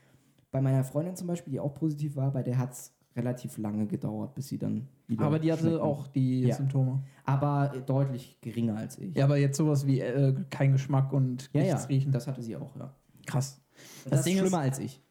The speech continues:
Speaker 2: weißt du, das Ding ist so, ich selbst, ich bin ja absoluter Geschmackslegastheniker.
Speaker 1: Mhm.
Speaker 2: Ich schmeck ja so schon nix. Also so,
Speaker 1: <laughs>
Speaker 2: wenn du mir irgendwie, also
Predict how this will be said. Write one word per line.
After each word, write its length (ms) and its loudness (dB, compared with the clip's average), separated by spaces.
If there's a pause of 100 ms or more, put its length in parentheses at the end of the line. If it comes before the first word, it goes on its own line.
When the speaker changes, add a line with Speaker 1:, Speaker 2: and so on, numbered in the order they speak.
(180)
Speaker 2:
weißt 180 2
du, 40 4
das 100 0
Ding 140 2
ist 140 2
so, 100 0
ich 120 4
selbst, 300 2
ich 100 -6
bin 120 2
ja 180 4
absoluter 480 0
Geschmackslegastheniker. 1400 2
Speaker 1:
Mhm. 160 6
Speaker 2:
Ich 260 2
schmeck 200 -2
ja 100 2
so 160 4
schon 220 2
nix. 240 0
Also 240 4
so, 120 4
Speaker 1:
<laughs> 220 4
Speaker 2:
wenn 140 2
du 60 4
mir 260 4
irgendwie, 600 2
also 340 2